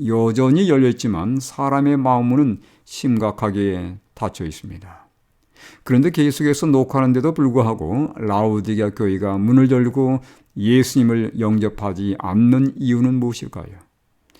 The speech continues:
첫째, 무관심 때문입니다. 이사야 선자는 이렇게 말합니다. "네가 많은 것을 볼지라도 유의하지 아니하며 귀가 열려 있을지라도 듣지 아니하는도다."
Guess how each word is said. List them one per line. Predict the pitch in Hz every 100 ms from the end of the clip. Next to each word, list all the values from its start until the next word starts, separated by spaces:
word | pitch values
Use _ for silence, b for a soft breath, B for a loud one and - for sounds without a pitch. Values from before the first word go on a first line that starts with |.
| b b _
첫째, | - - - - 113 110 -
무관심 | 113 107 120 120 143
때문입니다. | 131 123 127 92 78 87 - _ _ _ _ _ _
이사야 | 120 117 135 175
선자는 | 170 165 143 143 139
이렇게 | 127 123
말합니다. | 117 107 104 98 92 92 87 B B B -
"네가 | 135 131 131
많은 | 123 120 120
것을 | 113 120
볼지라도 | 104 107 - 107 104 107 101 101
유의하지 | 120 120 123 120 117 131 127
아니하며 | - 110 127 120 82 80 76 80 _ _ _ -
귀가 | 120 110 143 139
열려 | 131 127
있을지라도 | 120 123 110 113 107 107 104 104 b _
듣지 | - 107 98 - 101 92 90 _
아니하는도다." | 98 98 110 110 123 117 - - - 98